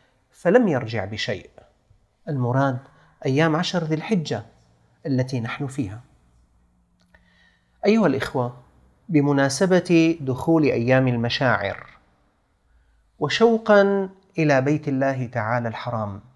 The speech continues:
ومبادرة لإغ-،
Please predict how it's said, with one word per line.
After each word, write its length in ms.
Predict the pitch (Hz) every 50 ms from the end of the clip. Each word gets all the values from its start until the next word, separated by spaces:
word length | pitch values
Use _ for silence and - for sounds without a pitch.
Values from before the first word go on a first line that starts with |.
| _ _ _ _ _ _ _ _ _ _ _ _ _ _ _ _ _ _ _ _ _
ومبادرة 720 | - 151 151 151 143 147 151 151 156 220 233 220 208 - 139
لإغ-، 440 | 120 113 110 110 110 117 117 -